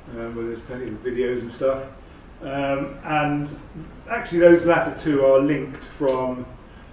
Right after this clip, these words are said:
um, from the main website. There's, there's buttons at the top, that's pretty obvious what they are. Um, but that's just worth knowing there. And there's a couple more of those things coming along that, uh,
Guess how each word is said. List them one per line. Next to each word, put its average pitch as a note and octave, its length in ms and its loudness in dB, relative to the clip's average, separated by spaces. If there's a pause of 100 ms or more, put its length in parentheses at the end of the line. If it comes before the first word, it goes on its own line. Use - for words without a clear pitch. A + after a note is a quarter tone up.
(160)
um, A#2+ 360 -8 (180)
from B2 220 -4
the A#2 240 -2 (360)
main B2+ 240 -8
website. C#3 540 0 (240)
There's, A#2+ 200 -12
there's A2 180 -14
buttons A2 420 -8 (100)
at - 220 -12
the - 60 -20
top, - 300 -8
that's - 120 -10 (220)
pretty A2+ 160 -8
obvious G#2+ 260 -10
what B2+ 140 -12
they B2 80 -8
are. C3 240 -6 (500)
Um, C3 160 -6
but C#3+ 40 -6
that's E3+ 280 0
just D3 160 -10
worth C#3+ 240 2
knowing C3 500 2 (440)
there. C3 160 -2
And C#3 80 -2
there's C3+ 100 -2
a - 60 -6
couple D3+ 240 2
more C#3+ 200 0
of C3+ 60 4
those C3 220 6
things B2+ 240 -6
coming B2+ 240 -6
along B2 340 0
that, - 260 -10
uh, A#2 180 -4